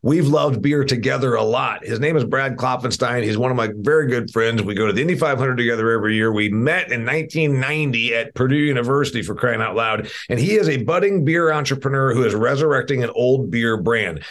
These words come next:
Kind of a cool story. Thought it'd be fun because it's not just hobby. It's actually putting his money where his mouth is, and he's gonna have his own beer brand. So he's gonna tell us a story about that, what he's learned so far, what he hopes can happen, where he sees this thing evolving.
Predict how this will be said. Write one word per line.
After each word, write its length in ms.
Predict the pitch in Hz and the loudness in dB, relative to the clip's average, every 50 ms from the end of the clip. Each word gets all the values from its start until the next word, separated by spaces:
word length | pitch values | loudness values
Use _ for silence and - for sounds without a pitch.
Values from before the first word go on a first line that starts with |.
| - - - | -18 -10 -6
Kind 180 | - 151 160 190 | -4 -2 -2 0
of 60 | 208 | -2
a 60 | 208 | -2
cool 260 | 147 - 190 202 196 | 0 2 2 2 2
story. 480 | - - - 151 139 131 131 131 135 127 | 0 0 2 2 4 4 4 2 2 0
Thought 480 | 135 - - - - - - 156 156 | -2 -8 -14 -14 -8 -2 0 2 2
it'd 80 | 147 135 | 2 2
be 120 | 135 123 | 2 0
fun 460 | 117 117 - - 190 196 214 226 233 214 | -2 -2 -2 -2 0 2 2 2 2 2
because 480 | 165 143 127 - 170 175 165 156 135 | 0 0 -2 -2 0 0 2 2 2
it's 160 | 143 127 - | 0 -2 -2
not 340 | 135 135 180 202 240 269 240 | -2 -2 0 0 0 0 -2
just 300 | 180 175 214 208 190 135 | -2 0 2 2 0 0
hobby. 720 | - - - 139 151 156 147 - 76 - - - 117 - - | -4 -6 -4 -2 0 0 -2 -2 -4 -8 -10 -10 -10 -4 0
It's 160 | 180 196 208 | 0 2 2
actually 360 | 247 254 262 190 226 247 - | 2 2 2 2 0 0 0
putting 200 | - 233 - 240 | 0 -2 0 2
his 140 | 240 202 180 | 0 2 2
money 160 | 214 226 233 | 2 4 4
where 160 | 240 233 226 | 6 6 6
his 80 | 226 185 | 4 4
mouth 300 | 202 214 220 240 233 185 | 2 2 0 0 0 0
is, 160 | 170 175 151 | 0 2 2
and 60 | 170 | 2
he's 60 | 165 | 0
gonna 220 | 147 170 175 180 156 | 2 2 2 2 2
have 180 | 147 165 170 | 2 2 2
his 120 | 165 156 139 | 2 2 2
own 240 | 170 175 175 170 147 | 2 2 2 0 2
beer 180 | 165 170 180 | 2 0 0
brand. 340 | 165 131 131 113 104 101 92 | 2 2 2 0 0 -2 -2
So 120 | - 131 | 0 0
he's 100 | 135 127 | 0 2
gonna 80 | 156 160 | 2 0
tell 220 | - - 190 202 | 0 0 0 0
us 100 | 180 - | 0 0
a 40 | 127 | -2
story 260 | 113 - 170 165 160 | -2 0 2 2 2
about 240 | 151 135 127 117 120 | 4 2 2 0 2
that, 200 | 127 120 110 98 | 0 0 0 0
what 120 | 101 139 151 | 0 0 0
he's 120 | 147 113 | 0 2
learned 280 | 127 147 160 165 156 - | 2 2 2 2 0 0
so 160 | 156 147 131 | 0 0 0
far, 420 | - - 147 143 147 151 151 147 | 0 0 0 2 2 2 2 2
what 160 | 127 123 131 | 2 0 0
he 100 | 123 113 | 0 0
hopes 400 | 95 92 101 - 170 - - - 120 | -2 0 0 0 0 0 -2 -4 -4
can 160 | - - 139 | -2 -2 -2
happen, 640 | 120 113 117 156 180 180 170 - 180 175 175 170 170 143 | -2 0 0 0 0 -2 -2 -2 0 0 2 2 2 4
where 160 | 143 147 143 | 4 4 4
he 60 | 139 | 2
sees 260 | 131 - 147 143 127 | 2 2 2 2 2
this 180 | 113 131 123 - | 2 2 0 0
thing 200 | 123 123 120 113 | 0 0 0 0
evolving. 680 | 110 107 139 151 170 180 175 175 180 185 185 156 - | 0 0 2 2 2 2 2 2 2 2 0 0 -2